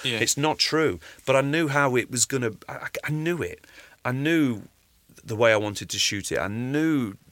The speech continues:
Speaker 2: how the camera was gonna move.
Speaker 1: Yeah.
Speaker 2: Um,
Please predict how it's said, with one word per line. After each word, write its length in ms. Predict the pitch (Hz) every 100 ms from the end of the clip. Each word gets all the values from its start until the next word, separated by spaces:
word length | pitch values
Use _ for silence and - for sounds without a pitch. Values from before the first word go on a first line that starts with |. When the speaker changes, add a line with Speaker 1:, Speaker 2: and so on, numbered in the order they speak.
| -
Speaker 2:
how 160 | 110
the 100 | 101
camera 340 | 104 - 107 98
was 220 | 90 -
gonna 180 | 98 85
move. 460 | 85 85 87 107 -
Speaker 1:
Yeah. 220 | 110 107 - _ _ _
Speaker 2:
Um, 460 | 101 104 110 110